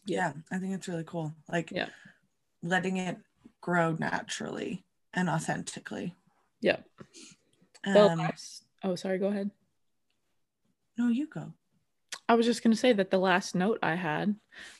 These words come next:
Speaker 1: was about her fill in the blank answer, which is
Speaker 2: Yeah.
Speaker 1: onions are hard workers.
Speaker 2: Yeah, I really think she, she displays that,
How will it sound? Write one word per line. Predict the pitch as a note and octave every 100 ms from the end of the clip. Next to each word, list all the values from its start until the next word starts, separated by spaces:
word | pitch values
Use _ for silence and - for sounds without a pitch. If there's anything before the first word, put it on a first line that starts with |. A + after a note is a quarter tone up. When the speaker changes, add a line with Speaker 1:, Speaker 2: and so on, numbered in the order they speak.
| -
Speaker 1:
was | F3 E3+ D#3+ - -
about | F3 F3+ -
her | F3 E3
fill | E3 G3 F#3+
in |
the | F3
blank | E3+ G3+ G#3+
answer, | E3+ E3 - - - _ _ _ _ _ _ _ _ _ _ _ -
which | F3 E3
is | E3+ D#3 -
Speaker 2:
Yeah. | A#3+ D#3+ D#3 _ _ _ _ _ -
Speaker 1:
onions | B3 C4+ C4 C4 -
are | F#3+ E3+ E3+ F3 _ _ _ _
hard | - F#3 F#3+
workers. | G3+ - - F#3+ - _ _ _ _ _ _
Speaker 2:
Yeah, | - A#3 -
I | F#3+
really | G3 A3+
think | A3 A3+
she, | - A3 - - - - - -
she | - C#4 C#4
displays | A3 A#3+ - A#3 B3 B3+ B3+ A3
that, | D#3 D3 - - - -